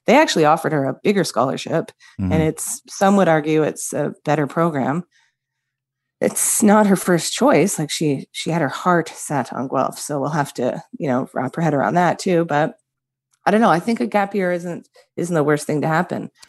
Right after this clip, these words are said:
Speaker 1: But if, if she wants to go back to Guelph, she needs some kind of guarantee for that year.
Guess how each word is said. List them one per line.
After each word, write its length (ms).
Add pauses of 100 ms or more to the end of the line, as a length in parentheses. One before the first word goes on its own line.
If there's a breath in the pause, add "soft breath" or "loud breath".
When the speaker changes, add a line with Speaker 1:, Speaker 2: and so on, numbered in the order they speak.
(160 soft breath)
Speaker 1:
But 320 (320)
if, 320
if 180
she 120
wants 240
to 60
go 40
back 160
to 80
Guelph, 520
she 200
needs 180
some 160
kind 220
of 140
guarantee 400
for 100
that 240
year. 240